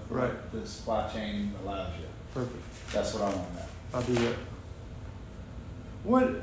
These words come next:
Speaker 2: 'Cause probably what I would do is do that, go ahead and order that,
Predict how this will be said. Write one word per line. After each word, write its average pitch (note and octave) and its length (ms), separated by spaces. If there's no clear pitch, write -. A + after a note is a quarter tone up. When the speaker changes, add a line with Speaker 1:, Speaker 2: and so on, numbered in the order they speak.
Speaker 2:
'Cause D#3 400
probably D3+ 280
what C#3 80
I C3 160
would B2 80
do B2 180
is - 60
do A#2 160
that, A#2 560
go B2+ 120
ahead A#2 120
and G#2 280
order A#2+ 240
that, - 440